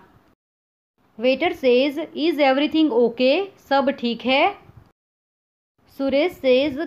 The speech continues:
"Can I get some ice cubes? My buttermilk is not chilled।" मुझे कुछ आइस क्यूब्स मिल सकती है, मेरी छाछ ठंडी नहीं है। Waiter says,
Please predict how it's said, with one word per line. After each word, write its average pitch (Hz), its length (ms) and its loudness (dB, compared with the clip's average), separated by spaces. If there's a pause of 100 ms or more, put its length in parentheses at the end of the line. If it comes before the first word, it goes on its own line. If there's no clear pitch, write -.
"Can 277 220 0
I 330 100 2 (160)
get 302 280 -2
some 302 220 -2 (140)
ice 240 280 -2
cubes? 302 380 -4
My 269 240 0
buttermilk 330 560 0
is 311 220 -4
not 277 340 0
chilled।" 254 360 -2 (200)
मुझे 262 300 0
कुछ 359 220 -4
आइस 269 300 -2
क्यूब्स 269 300 -8
मिल 233 180 -2
सकती 277 440 -4
है, 349 200 2
मेरी 285 320 0
छाछ 247 500 -4
ठंडी 285 320 0
नहीं 262 260 0
है। 196 240 -8 (1500)
Waiter 269 440 0
says, 262 440 0